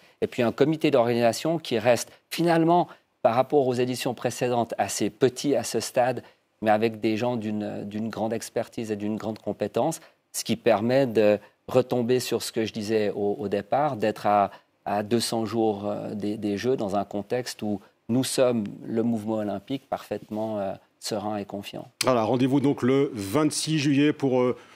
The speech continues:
Speaker 2: voir le résultat de toute cette organisation et de cette cérémonie, euh, d'ouverture des Jeux Olympiques de Paris deux mille vingt-quatre. Merci beaucoup,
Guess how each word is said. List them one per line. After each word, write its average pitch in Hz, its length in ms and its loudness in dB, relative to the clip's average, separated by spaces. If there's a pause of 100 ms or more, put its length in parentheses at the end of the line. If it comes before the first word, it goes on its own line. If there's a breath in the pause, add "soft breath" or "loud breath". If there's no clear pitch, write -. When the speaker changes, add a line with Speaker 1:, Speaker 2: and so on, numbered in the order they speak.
(120 loud breath)
Speaker 2:
voir 131 160 2
le 120 80 2
résultat 160 720 2
de 131 100 0
toute 120 160 -2
cette 139 220 -2
organisation 120 640 0
et - 40 -2
de - 40 -10
cette 107 140 -6
cérémonie, 113 440 -2 (380 loud breath)
euh, 107 80 -2
d'ouverture 123 640 0
des 123 300 0
Jeux 120 300 -2
Olympiques 123 340 -2
de 110 80 -6
Paris 143 480 0
deux 113 240 0
mille 147 220 4
vingt-quatre. 135 520 0
Merci 147 380 0
beaucoup, 202 400 0